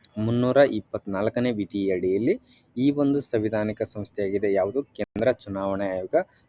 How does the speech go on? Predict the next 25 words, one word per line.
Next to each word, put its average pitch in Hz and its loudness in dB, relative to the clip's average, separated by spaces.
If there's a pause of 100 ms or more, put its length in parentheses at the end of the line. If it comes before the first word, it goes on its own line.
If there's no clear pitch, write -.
(140)
ಪ್ರಸ್ತುತ 139 -2 (120)
ಇದರ 113 2
ಅಧ್ಯಕ್ಷರು 101 -2
ಯಾರಾಗಿದ್ದಾರೆ 95 2
ಅಂದ್ರೆ 131 0
ರಾಜೀವ್ 107 2
ಕುಮಾರ್ 95 -4
ಅಂತಕ್ಕಂಥವ್ರು. 92 -4
ಪ್ರಸ್ತುತ - -6
ಇದರ 113 2
ಅಧ್ಯಕ್ಷರೇ 98 -2
ಕಾರ್ಯನಿರ್ವಹಿಸ್ತಾರೆ. 95 -2
ಚುನಾವಣಾ 98 -2
ಆಯೋಗದ 95 -2 (580)
ಇಬ್ಬರು 107 -2
ಅಧ್ಯಕ್ಷರು. 98 -2 (420)
ಅದೇ 139 6
ರೀತಿ 165 4 (320)
ಕೇಂದ್ರ 151 2 (100)
ಲೋಕ 120 2
ಸೇವಾ 120 4
ಆಯೋಗ 101 2
ಅಂತಕ್ಕಂಥದ್ದು. 95 -6 (160)
ಮೂರನೇದಾಗಿ 104 0 (300)
ಕೇಂದ್ರ 135 2